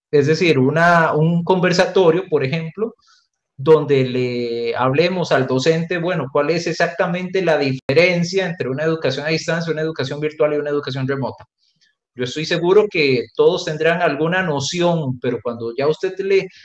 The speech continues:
combina los tres elementos y le empiezas a dar matices más teóricos, técnicos,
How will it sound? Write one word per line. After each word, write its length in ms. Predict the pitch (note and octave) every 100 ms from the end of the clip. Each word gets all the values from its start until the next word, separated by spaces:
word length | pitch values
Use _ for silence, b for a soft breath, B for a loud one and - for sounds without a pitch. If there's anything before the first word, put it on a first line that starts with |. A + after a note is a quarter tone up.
| B -
combina 400 | D3+ D#3 F3+ B2+
los 240 | A#2+ -
tres 240 | D3+ D#3
elementos 720 | F3+ E3+ E3 F#3+ G3 F3 D3+ C3+
y 80 |
le 80 | B2+
empiezas 460 | C3 C3 C#3+ E3 D#3+
a 480 | D#3+ D#3 D3 C3+ C3+
dar 260 | D3 D#3
matices 540 | D#3+ - E3+ E3 F3+ -
más 280 | D#3+ D#3+ -
teóricos, 840 | F#3+ E3 E3+ D3+ C3 C3 C3+ - -
técnicos, 840 | F3 F3 D#3+ - C#3+ D3 D3+ -